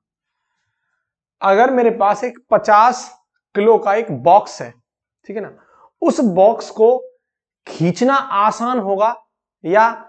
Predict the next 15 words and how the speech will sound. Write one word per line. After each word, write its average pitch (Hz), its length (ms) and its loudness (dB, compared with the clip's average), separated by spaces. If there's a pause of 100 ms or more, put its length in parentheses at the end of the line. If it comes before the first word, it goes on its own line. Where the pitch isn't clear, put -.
(220)
धक्का 139 540 -2
लगाना 226 420 0
उसको - 360 -10
आसान 175 360 -4
होगा? 127 300 -12
यानी 160 220 -4 (520)
ये 180 100 0
बॉक्स 175 420 0
है 185 120 -12 (100)
इस 170 200 -18
तरीके 123 300 -14
से 117 160 -20 (2250)
फिफ्टी 165 260 -8
केजी 123 240 -8
का, 107 140 -16